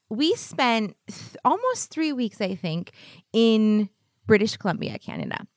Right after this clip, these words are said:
And it's one of my favorite places to visit in the world because I love British Columbia and I love our friends there. And,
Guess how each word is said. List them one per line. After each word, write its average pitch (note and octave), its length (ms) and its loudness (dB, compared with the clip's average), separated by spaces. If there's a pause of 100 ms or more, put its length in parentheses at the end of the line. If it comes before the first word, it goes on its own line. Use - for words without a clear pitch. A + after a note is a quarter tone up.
(120)
And A#3+ 400 4
it's C4+ 220 -2
one E4+ 160 6
of G4 120 4
my F#4 160 2
favorite C4 300 -2
places A#3 300 -6
to B3 100 -10
visit G3 260 -6
in F#3 140 -2
the G#3+ 100 0
world D#3+ 300 -2
because F3 260 -6
I - 140 -2
love D#3+ 460 0
British D#4+ 260 -2
Columbia G3 400 2
and A#3+ 240 2
I A#3 220 6
love A3+ 720 6
our G3+ 220 4
friends D4 360 4
there. D#3+ 280 6 (760)
And, B3 560 4